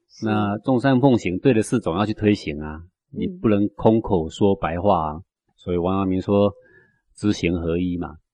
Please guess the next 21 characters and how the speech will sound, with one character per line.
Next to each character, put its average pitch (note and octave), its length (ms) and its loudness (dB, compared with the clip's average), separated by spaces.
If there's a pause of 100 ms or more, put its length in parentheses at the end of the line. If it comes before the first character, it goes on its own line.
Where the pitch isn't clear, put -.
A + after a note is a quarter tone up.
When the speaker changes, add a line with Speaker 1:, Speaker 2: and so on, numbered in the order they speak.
(160)
Speaker 2:
把 F#2 240 4
对 D3+ 220 8
的 A#2+ 80 8
事 C3 200 0
落 A#2 200 4
实 F#2+ 180 -4
在 G2+ 180 2
日 G2+ 120 0
常 E2+ 200 -6
生 F#2 260 -4
活， D#2 340 -4
落 G#2 300 0
实 F2 180 -8
在 F#2+ 140 0
家 F#2 200 -2
庭 E2 320 -6
人 D#2+ 280 -2
伦 F2 260 0
里 E2 220 -4
面， G2+ 280 6 (320)
Speaker 1:
是。 G3 460 -16